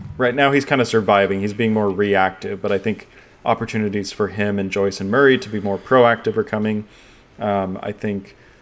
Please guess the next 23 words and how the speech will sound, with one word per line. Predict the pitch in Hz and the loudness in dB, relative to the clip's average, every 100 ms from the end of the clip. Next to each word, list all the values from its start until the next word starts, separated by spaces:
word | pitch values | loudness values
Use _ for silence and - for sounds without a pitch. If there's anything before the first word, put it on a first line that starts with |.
| _ | _
Eleven's | 113 113 107 110 107 | 2 4 4 2 0
gonna | 110 | 0
get | 104 | 0
her | 98 | -2
powers | - 107 104 104 | 0 2 4 2
back | - 104 101 | 2 0 2
very | 104 98 | -2 -2
soon, | 95 - 101 98 | -2 -4 -2 -2
and | 95 98 | -4 -4
obviously | 101 101 - 98 | -4 -4 -6 -8
she's | - 101 | -8 -6
gonna | 98 | -8
have | 92 | -8
to | 98 | -4
go | 98 | -4
help | 90 95 95 | -2 -2 -2
and | 98 90 | -4 -4
fight. | 101 98 95 - - - - - | 2 2 2 -8 -20 -20 -20 -12
Um, | - 101 95 92 92 - _ _ _ _ - | -4 -2 -2 -4 -8 -12 _ _ _ _ -6
but | 117 | 0
I | 117 | 2
think, | 113 131 135 127 - - | 2 0 0 -4 -14 -8
uh, | - 107 101 98 | -2 0 2 0